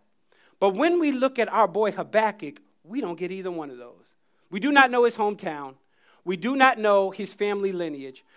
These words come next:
But don't get it twisted. Just because we don't know those details about the prophet, we do know some details about him. In fact, there's not just one, not two,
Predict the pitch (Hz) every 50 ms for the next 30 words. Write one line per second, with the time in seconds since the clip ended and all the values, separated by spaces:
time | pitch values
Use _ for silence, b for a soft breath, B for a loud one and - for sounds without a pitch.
0 | b b 180 175 - 247 277 339 330 311 294 294 285 262 - - - - 254 233
1 | - - - - 117 104 _ - 208 262 302 302 - - 320 302 302 294 254 185
2 | 180 196 185 151 170 202 220 220 214 170 170 180 180 170 160 147 139 139 b b
3 | b b b b 143 175 240 294 330 294 - - - 196 202 196 180 - - 175
4 | 156 151 151 151 - 147 143 170 170 175 170 - - 156 - - 170 156 151 -
5 | - 147 139 - b b b b b b b b b b b - 170 220 214 175
6 | 143 139 - 262 320 339 320 311 240 214 196 180 170 - - - 269 311 277 185
7 | 196 180 165 - - 156 143 139 - 143 127 143 139 139 135 127 147 160 156 -
8 | - 320 320 254 208 - - b b b b b b - 202 208 214 226 220 185
9 | - - 156 - 269 269 - - 151 151 185 233 254 262 269 285 262 190 214 233
10 | 220 - - - 254 277 269 269 277 277